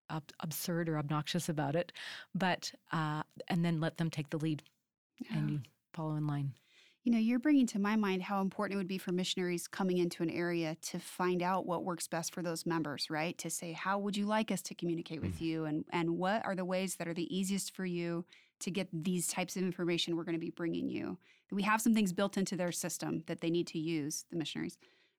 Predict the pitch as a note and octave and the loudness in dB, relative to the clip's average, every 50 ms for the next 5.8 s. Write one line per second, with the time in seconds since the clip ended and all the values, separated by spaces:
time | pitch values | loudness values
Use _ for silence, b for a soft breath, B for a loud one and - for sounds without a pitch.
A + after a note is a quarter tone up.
0 | b - G3+ F#3+ - F#3 - G3+ F#3+ G3 G3+ F3+ E3+ - A3 F#3+ G#3 G#3+ G3+ F3 | b -4 -2 -2 -2 -2 -2 -2 -2 0 0 -2 -2 0 0 0 2 2 2 2
1 | - F3+ F#3 - - - F3+ F3+ F3 F3 - - E3 - - F3 E3 E3+ F3 E3 | 2 0 -2 -2 -2 -2 0 0 0 -2 -2 -4 -4 -4 -4 -4 -2 0 2 0
2 | D#3+ D#3 - - D3+ C3+ - - F#3 C#4 C4+ - - - E3 E3 G3+ G3 - F#3+ | 0 -2 -4 -4 -6 -6 -4 -4 -4 -4 -4 -4 -4 0 0 2 2 2 0 0
3 | G#3 G#3 G#3 G#3 G3+ F3+ - A3+ G#3 G3 F#3+ F#3 - - G#3 G3 G3 F#3+ F#3 - | 2 2 4 2 2 2 0 2 2 4 2 2 0 0 0 0 0 0 -2 0
4 | - G3 G3+ G#3 G3+ G3 F3+ F#3 F3 - - F3+ F3 - - G3+ - F#3 F3+ - | 2 2 4 4 4 4 4 2 2 2 0 -2 -4 -2 -2 -2 0 0 2 2
5 | F3 F3 F3+ - - F#3 F3+ E3+ - G#3 G#3 G3 F#3 E3+ D#3+ E3 | 2 2 0 0 -4 -6 -6 -6 -4 -2 0 2 2 2 2 0